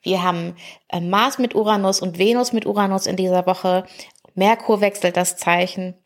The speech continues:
und noch einiges andere. Also dann, los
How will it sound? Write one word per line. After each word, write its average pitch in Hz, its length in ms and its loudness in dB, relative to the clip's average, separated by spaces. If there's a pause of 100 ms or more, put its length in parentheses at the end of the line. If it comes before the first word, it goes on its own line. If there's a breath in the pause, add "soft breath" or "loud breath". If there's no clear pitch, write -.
(240)
und 220 400 0
noch 208 140 0
einiges 180 480 -2
andere. - 560 -8 (500)
Also 180 320 2
dann, 165 360 -4 (300)
los 190 600 0